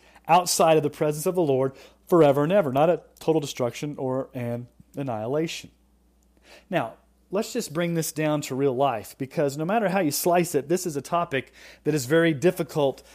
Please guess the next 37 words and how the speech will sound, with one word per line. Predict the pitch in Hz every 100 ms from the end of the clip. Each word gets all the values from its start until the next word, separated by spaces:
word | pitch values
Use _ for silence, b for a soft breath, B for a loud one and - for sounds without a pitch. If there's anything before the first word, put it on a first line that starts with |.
| B
to, | - 143
to | 151
wrap | 160 160 190
our | 160
minds | 156 226 254
around, | 160 139 143
and | 160
it's | -
not | 226
a |
pleasant | - 220 220 165
topic. | 139 113 -
Who | 214
wants | 214 208 -
to |
talk | 185 156 156 160
about, | 135 123 131 - _ b b b
about | 135 156 139
hell | 113 175 233 143 -
and | 123
the |
nature | 127 160 196 202 170
of | 143 - B
eternal | 165 147 - 170
suffering? | 165 - 214 - 131 107 _ _ _ b b b b
Uh, | - -
some | - 220 262
people | 247 233 220 196
come | 196 202 185 190 180
to | - 180 180
the | 226
conclusions | - 151 - 180 170 170
of | 147
annihilationism | 143 151 147 143 143 165 - 143 131 139 143 - B B
based | 160 160 -
upon | 160 147 143 139
emotional | 143 147 156 156 175 165 160